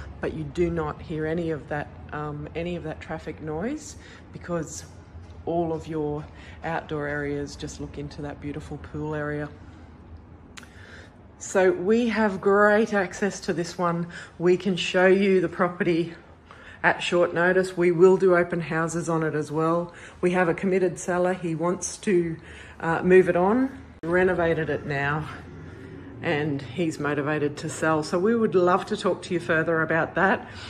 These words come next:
uh, and we look forward to showing you through.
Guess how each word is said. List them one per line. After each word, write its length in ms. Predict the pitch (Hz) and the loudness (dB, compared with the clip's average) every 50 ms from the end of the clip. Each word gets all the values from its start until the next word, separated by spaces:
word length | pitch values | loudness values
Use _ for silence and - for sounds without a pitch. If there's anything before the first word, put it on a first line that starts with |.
| - - - - - - - | -14 -14 -16 -16 -14 -4 -2
uh, 400 | 156 156 156 160 160 165 165 - - - | 0 2 2 2 2 2 0 -2 -2 -2
and 320 | 165 170 170 175 170 160 - - | 0 2 2 2 0 -2 -4 -4
we 200 | 165 165 175 175 | 0 0 2 2
look 180 | 175 190 190 - | 2 0 0 0
forward 380 | - 190 170 165 165 160 160 | -2 0 0 2 0 -2 -2
to 100 | - 180 | -6 -8
showing 340 | - - 165 156 156 151 147 | -4 -2 -2 0 0 0 -2
you 80 | 147 151 | -2 -4
through. 420 | 147 - 156 151 156 151 151 147 | -4 -2 -2 0 0 0 -2 -6